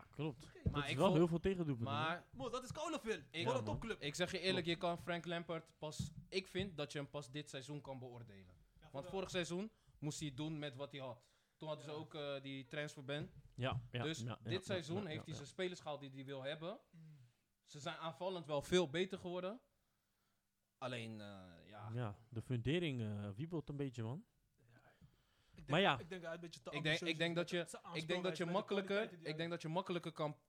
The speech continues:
Speaker 3: kan, kan praten over een trainer die, die, die niet pres-, wat ik vind, die niet presteert,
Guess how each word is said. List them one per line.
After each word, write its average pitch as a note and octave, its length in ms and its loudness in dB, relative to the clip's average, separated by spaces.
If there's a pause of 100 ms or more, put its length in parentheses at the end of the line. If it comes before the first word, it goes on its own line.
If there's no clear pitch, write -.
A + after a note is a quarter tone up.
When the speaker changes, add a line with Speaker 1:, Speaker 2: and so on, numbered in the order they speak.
(120)
Speaker 3:
kan, C#3 300 -2
kan C3+ 300 -2
praten D#3+ 300 0
over C#3+ 240 2
een C3+ 100 -2
trainer D3 400 0
die, C3+ 260 -4 (340)
die, B2+ 420 -8
die B2+ 140 -6
niet C#3+ 240 -2
pres-, C#3+ 300 -6 (500)
wat C3 220 -6
ik E3+ 200 0
vind, C3+ 240 -4
die C#3+ 100 -6
niet D3+ 200 -2
presteert, D3+ 520 -6